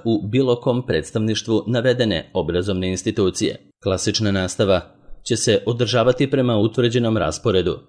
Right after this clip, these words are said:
u najbližoj poslovnici organizatora, gde su prijavljeni obavezni da dolaze i tamo prate predavanja osvedočenih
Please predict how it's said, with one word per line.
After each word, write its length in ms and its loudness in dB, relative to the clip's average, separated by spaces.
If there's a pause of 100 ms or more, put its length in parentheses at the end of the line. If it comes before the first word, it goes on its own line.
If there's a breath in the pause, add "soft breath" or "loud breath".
(140)
u 120 2
najbližoj 640 2
poslovnici 580 0
organizatora, 720 2 (300)
gde 240 2
su 220 -2
prijavljeni 480 2
obavezni 680 -2 (100)
da 180 0
dolaze 540 4 (300)
i 140 -2
tamo 220 2
prate 320 0
predavanja 600 0 (460)
osvedočenih 720 0